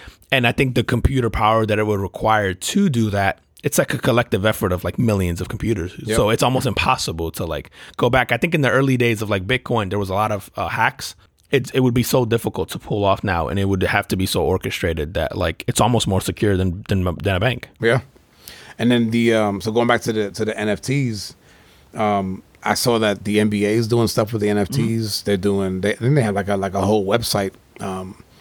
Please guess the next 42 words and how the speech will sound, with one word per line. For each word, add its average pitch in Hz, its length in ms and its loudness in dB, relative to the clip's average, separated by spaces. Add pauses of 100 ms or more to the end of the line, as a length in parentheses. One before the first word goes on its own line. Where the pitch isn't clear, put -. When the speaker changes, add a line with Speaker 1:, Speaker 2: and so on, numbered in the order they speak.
(400)
Speaker 2:
dedicated 110 560 2
to 104 220 0
it, 95 180 -4
to - 100 -12
where 101 160 2
they're 98 140 0
doing, 101 260 0
Speaker 1:
It's 101 120 2
Speaker 2:
like, 180 80 4
Speaker 1:
like 127 60 -6
their 127 100 2
Speaker 2:
N 113 100 2
F 185 160 4
T 120 100 0
Speaker 1:
basketball 113 160 2
card 110 200 2
Speaker 2:
videos. 131 140 4
Speaker 1:
now, 101 120 0
right? 117 200 0
So 135 100 -4
instead 147 260 4
of 147 40 2
Speaker 2:
Yeah. 156 60 2
Speaker 1:
having 135 160 0
an 127 80 2
actual 123 240 0
basketball 110 460 0
card, 104 240 0
you 107 80 0
do 107 160 0
an 107 60 0
N 107 100 0
F 98 140 -2
T, 143 260 0
which 110 180 2
is 110 120 -2
a 110 80 -2
digital 117 420 0
basketball 92 480 0
card, 82 340 -2
Speaker 2:
Right. 113 120 2
Speaker 1:
basically. 80 340 -4